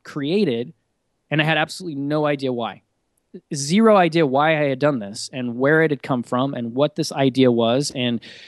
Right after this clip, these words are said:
I went and started buying domain names to go along with it. I mean, it was, it was crazy. It was, like, seven o'clock at night when I got home from this event that I had been at,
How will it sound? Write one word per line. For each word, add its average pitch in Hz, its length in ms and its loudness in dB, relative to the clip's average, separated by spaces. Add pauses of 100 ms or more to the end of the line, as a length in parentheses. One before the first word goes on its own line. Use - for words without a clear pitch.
(280)
I 135 80 -2
went 165 240 4
and 185 80 -2
started 143 380 2
buying 143 400 2
domain 151 440 4
names 123 500 -2 (360)
to - 100 -8
go 131 140 4
along 143 260 4
with 190 180 2
it. 135 80 0
I 117 80 -4
mean, 139 160 2
it 185 100 2
was, 170 280 0
it 180 60 0
was 170 160 4
crazy. 165 560 0
It - 80 -14
was, 147 180 -4
like, 156 240 2
seven 190 280 2
o'clock 180 300 0
at 160 80 -8
night 147 220 0
when 135 120 -2
I 127 40 0
got 123 200 0
home 123 320 0
from 127 160 -6
this 120 200 -2
event 135 340 0
that 120 80 -4
I 123 100 2
had 117 120 -2
been 117 160 0
at, 117 240 -2